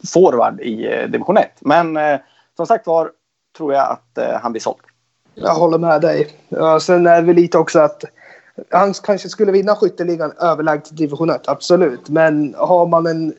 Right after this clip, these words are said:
Speaker 2: klubb som vars ambition är att bli ett stabilt mittenlag,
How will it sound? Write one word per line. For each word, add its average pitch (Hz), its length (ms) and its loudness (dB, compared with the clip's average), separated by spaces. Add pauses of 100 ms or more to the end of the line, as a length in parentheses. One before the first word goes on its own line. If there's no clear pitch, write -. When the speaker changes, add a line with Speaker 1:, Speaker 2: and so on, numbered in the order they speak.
(160)
Speaker 2:
klubb 196 380 2
som 165 240 -4
vars 156 280 -4
ambition 165 640 0
är 131 120 4
att - 140 -4
bli 143 140 -2
ett 139 100 -8
stabilt 147 600 0
mittenlag, 160 880 0